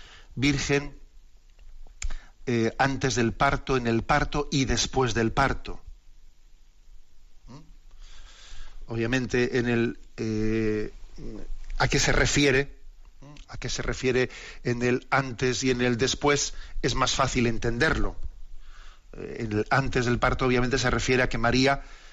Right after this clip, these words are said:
pues, co-, co-, fue, o sea, que el par-, que la concepción de María fue por obra del Espíritu Santo y sin concurso de varón, ¿no?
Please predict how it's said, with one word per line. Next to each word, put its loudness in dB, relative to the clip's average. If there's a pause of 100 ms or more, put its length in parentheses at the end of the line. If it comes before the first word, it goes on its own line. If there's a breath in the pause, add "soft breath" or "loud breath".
(160 loud breath)
pues, -6 (120)
co-, -8 (160)
co-, 2
fue, 2
o -6
sea, 0
que -2
el 2
par-, 2
que 0
la 4
concepción 0
de 2
María 4 (240 loud breath)
fue 0
por 0
obra 4
del 4
Espíritu 0
Santo 0
y 2
sin 0
concurso 0
de 4
varón, 4
¿no? -6